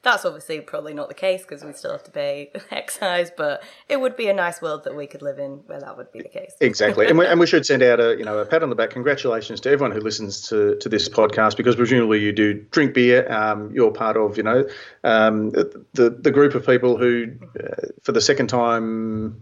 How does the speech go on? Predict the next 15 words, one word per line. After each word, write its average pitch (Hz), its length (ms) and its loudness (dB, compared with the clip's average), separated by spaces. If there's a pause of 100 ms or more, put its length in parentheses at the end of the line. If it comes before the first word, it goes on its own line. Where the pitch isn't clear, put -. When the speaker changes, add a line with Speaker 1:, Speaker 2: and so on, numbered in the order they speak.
(140)
Speaker 2:
uh, 107 520 0
ev-, 139 180 6
every 160 240 4
two, 123 300 2
every, 143 340 4
twice 147 480 0
every 127 220 0
year, 175 320 0 (480)
the, 110 260 0
um, 101 300 -2 (640)
excise 117 500 2 (180)
goes 123 220 4
up 117 160 2
automatically. 135 540 2 (320)
Um, 107 640 -4